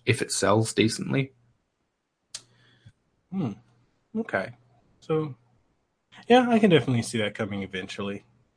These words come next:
Speaker 2: Um, yeah, where is that? So, Secret of Mana,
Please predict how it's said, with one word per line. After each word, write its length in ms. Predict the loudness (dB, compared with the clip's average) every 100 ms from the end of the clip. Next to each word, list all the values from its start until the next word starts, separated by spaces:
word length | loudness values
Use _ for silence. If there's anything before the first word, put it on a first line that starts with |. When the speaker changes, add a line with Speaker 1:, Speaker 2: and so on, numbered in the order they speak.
| _ _ _ -6
Speaker 2:
Um, 560 | 0 2 4 2 0 -4 _ _ _ _ _ _ _ _ -6
yeah, 140 | -2 -2
where 160 | -2
is 80 | -6
that? 180 | -10 -12
So, 340 | -12 -10 -10
Secret 360 | -10 -8 -4 -4
of 80 | -4
Mana, 280 | -4 -6